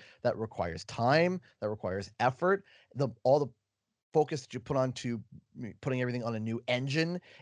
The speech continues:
is now taking time away from other projects that are gonna get delayed down the pipeline because people are focusing on this now. And then the higher ups turn around and say, "Hey," and they ask the question, "Does fixing this engine,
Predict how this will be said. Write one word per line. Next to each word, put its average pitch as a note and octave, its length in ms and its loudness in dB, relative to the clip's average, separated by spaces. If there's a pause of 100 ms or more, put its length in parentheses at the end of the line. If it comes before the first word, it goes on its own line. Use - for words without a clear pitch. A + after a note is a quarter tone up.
is C3+ 220 4
now B2+ 180 6
taking B2 500 -4
time C3 260 0
away A#2+ 200 2
from A#2+ 200 -4
other B2+ 200 2
projects C3+ 440 2
that B2 80 0
are A#2 60 0
gonna A#2 220 -2
get A2+ 160 -4
delayed A#2 300 0
down G#2+ 160 2
the G2+ 80 -2
pipeline C3 500 2
because A2+ 240 -2
people A2+ 240 0
are G#2 40 0
focusing G#2+ 440 -2
on F2 160 -4
this B2 240 -2
now. D3+ 260 6 (420)
And D3 140 6
then D3 360 4 (200)
the C#3 320 4 (120)
higher C#3+ 280 4
ups E3+ 160 2
turn C#3+ 160 0
around C3 240 4
and A#2+ 80 -2
say, B2+ 280 2 (260)
"Hey," B2 380 4 (180)
and C3+ 180 0
they C#3 120 4
ask C#3 200 4
the B2+ 60 -14
question, B2 400 -2
"Does D3 240 2
fixing E3 480 -2
this C#3+ 260 0
engine, A#2+ 540 0